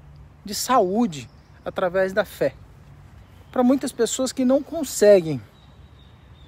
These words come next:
a assistência médica através do serviço de saúde.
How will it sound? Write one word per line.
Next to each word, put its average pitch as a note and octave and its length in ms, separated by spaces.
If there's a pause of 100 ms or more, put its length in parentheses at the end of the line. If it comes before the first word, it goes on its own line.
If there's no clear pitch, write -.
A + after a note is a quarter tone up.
(380)
a G3 80
assistência G3+ 600
médica E3 680 (180)
através D#3+ 400
do D#3 80
serviço D3 380
de C#3+ 60
saúde. A#2 460